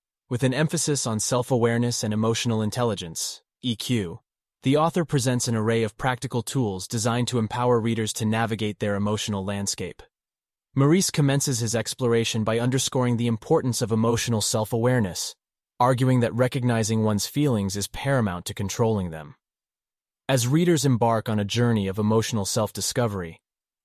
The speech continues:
they learn to identify, categorize, and manage their emotions effectively.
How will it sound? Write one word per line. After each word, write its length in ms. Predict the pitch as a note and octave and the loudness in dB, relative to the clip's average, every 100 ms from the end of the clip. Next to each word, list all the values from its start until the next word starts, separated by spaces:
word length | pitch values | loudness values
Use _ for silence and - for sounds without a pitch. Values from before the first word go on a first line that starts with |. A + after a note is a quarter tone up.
| - | -2
they 100 | B2 | 2
learn 220 | B2+ C#3+ | 4 4
to 160 | C#3 C3+ | 2 0
identify, 640 | A2+ B2+ C3 - F2+ D2+ - _ _ _ - | 2 2 2 0 -6 -8 -12 _ _ _ -4
categorize, 840 | C3 C3 A2 G2 E2+ D#2+ D#2+ - _ _ _ | 0 0 0 -2 -4 -8 -10 -12 _ _ _
and 200 | B2+ B2+ | 0 4
manage 380 | B2 C#3 C3 F#2+ | 4 4 2 0
their 160 | G#2+ G2+ | -2 0
emotions 540 | G#2 A2 A2 G2 F2+ | 0 0 0 -2 -6
effectively. 680 | G2 A2 G2+ G#2 F2 D#2+ | -4 -4 -4 -8 -10 -12